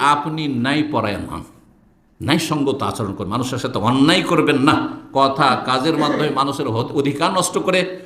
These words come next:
<coughs> জুলুম করবেন না, তাহলে বড়ই ফজিলত রয়েছে। সেই ফজিলত আমরাও পাবো না। যারা রাষ্ট্রীয় ক্ষমতায় রয়েছে, বিভিন্ন ক্ষমতায় রয়েছে, তারা যদি সেই ক্ষমতাকে,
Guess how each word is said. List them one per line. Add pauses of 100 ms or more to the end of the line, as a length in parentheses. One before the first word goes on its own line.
(320)
<coughs>
জুলুম
করবেন
না,
তাহলে
বড়ই
ফজিলত
রয়েছে। (360)
সেই
ফজিলত
আমরাও
পাবো
না। (600)
যারা
রাষ্ট্রীয়
ক্ষমতায়
রয়েছে,
বিভিন্ন
ক্ষমতায়
রয়েছে,
তারা
যদি
সেই
ক্ষমতাকে,